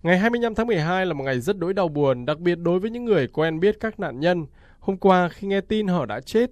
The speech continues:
tôi rất bàng hoàng. Tôi nghĩ rằng Alexandrov Ensemble là một toán tuyệt vời. Họ phải trở về, họ không thể ra đi như thế.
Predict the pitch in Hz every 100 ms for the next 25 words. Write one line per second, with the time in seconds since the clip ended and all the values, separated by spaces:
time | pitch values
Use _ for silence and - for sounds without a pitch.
0 | - 151 151 208 151 107 117 131 120 -
1 | - - 185 185 202 226 202 170 135 120
2 | - 165 190 - 190 180 165 180 180 175
3 | 156 - 175 175 160 190 185 165 131 120
4 | 139 131 - 127 165 190 113 123 117 107
5 | - - - 170 160 - 151 139 160 156
6 | 123 - 131 - 208 185 120 131 139 135
7 | 131 131 135 185